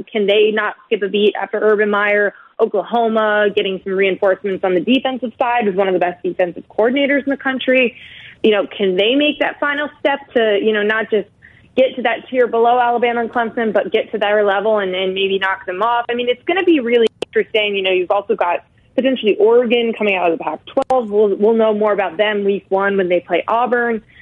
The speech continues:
Um, so really, it's just, I'm, I'm, with so many of these teams, like Nebraska too, that's a trendy pick that people are kind of talking about as a dark horse. Like, I'm just in wait and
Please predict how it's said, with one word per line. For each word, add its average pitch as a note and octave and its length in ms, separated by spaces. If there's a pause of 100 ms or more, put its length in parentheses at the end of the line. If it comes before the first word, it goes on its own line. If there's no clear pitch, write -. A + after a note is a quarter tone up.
(240)
Um, G3 500 (360)
so C#4 380
really, G#4 540
it's - 100
just, E4 160
I'm, B3 320
I'm, D4 160
with C#4 260 (100)
so D#4 60
many E4+ 240
of A3+ 60
these A3 240
teams, G#3+ 400
like F#3 320
Nebraska G3 760
too, F#3+ 160
that's F3+ 200
a F3+ 60
trendy F3 440
pick F#3 200
that F3 140
people F3+ 220
are E3+ 100
kind F3+ 240
of - 80
talking F3 300
about F3 260
as E3+ 80
a E3+ 40
dark E3+ 320
horse. F3 400 (420)
Like, - 220
I'm D#4 140
just A4+ 220
in G4 160
wait A#3 220
and G3 160